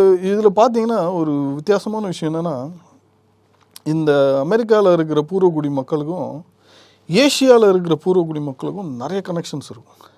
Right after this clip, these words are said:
அதாவது ஏசியானா, அஹ், சவுத் ஈஸ்ட் ஏசியாவை சொல்றேன் நான். அந்த ஜப்பான், அந்த பெல்ட் சொல்றேன். கொரியா, தாய்வான், அப்புறம் இந்தோனேஷியா, இந்தியா இருக்கு இல்லையா? இதுல பார்த்தீங்கன்னா, ஜாப்பனீஸோட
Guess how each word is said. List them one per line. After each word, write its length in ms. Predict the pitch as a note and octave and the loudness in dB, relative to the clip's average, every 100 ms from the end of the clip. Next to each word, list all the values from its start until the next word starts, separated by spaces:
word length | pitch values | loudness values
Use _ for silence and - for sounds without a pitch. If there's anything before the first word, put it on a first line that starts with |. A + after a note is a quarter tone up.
| _ F#3+ | _ -6
அதாவது 320 | F3 C#3+ F3 | -4 0 0
ஏசியானா, 720 | F3+ F3+ D#3+ G3+ G3 C#3+ B2+ B2+ _ _ _ _ _ - | 0 -4 -4 -4 -4 -6 -8 -12 _ _ _ _ _ -18
அஹ், 400 | B2+ A#2+ A2+ A2+ | -14 -14 -14 -16
சவுத் 400 | A#2 - A3+ A#3 | -6 0 0 -2
ஈஸ்ட் 200 | A#3+ - | -8 -6
ஏசியாவை 280 | E3 - C3+ | -6 -4 -8
சொல்றேன் 260 | - A2+ A#2 | -8 -14 -16
நான். 100 | A2+ | -14
அந்த 160 | A2+ | -14
ஜப்பான், 580 | A#2 C#3+ D3 F#3 F3 E3+ | -8 -6 -2 -4 -4 -6
அந்த 200 | D3 C#3 C#3 | -8 -4 -2
பெல்ட் 200 | D3+ D3+ | -2 -4
சொல்றேன். 460 | - G#2+ _ - | -14 -20 _ -20
கொரியா, 360 | - C#3 C#3 C#3 C3+ | -8 -4 0 -2 0
தாய்வான், 420 | C3+ C3 C3 B2+ - _ _ _ _ | -2 -2 -6 -10 -16 _ _ _ _
அப்புறம் 360 | C3+ B2+ B2+ C3 | -8 -6 -4 -4
இந்தோனேஷியா, 520 | C3+ C3 - B2+ B2+ - _ - | -4 -4 -6 -4 -4 -8 _ -10
இந்தியா 300 | C#3 C#3+ C3 | -4 0 -2
இருக்கு 220 | A2+ A#2+ | -4 -14
இல்லையா? 180 | D#3 D3 _ _ _ _ _ - | -16 -18 _ _ _ _ _ -6
இதுல 160 | F3 G3+ | -4 -2
பார்த்தீங்கன்னா, 480 | A3 G3 A3 A3 D3 B2+ | -2 -4 -4 -6 -8 -6
ஜாப்பனீஸோட 880 | E3+ A3 A#3+ A#3+ A#3 A3 - F3 | -2 -2 -2 -2 0 -2 -2 0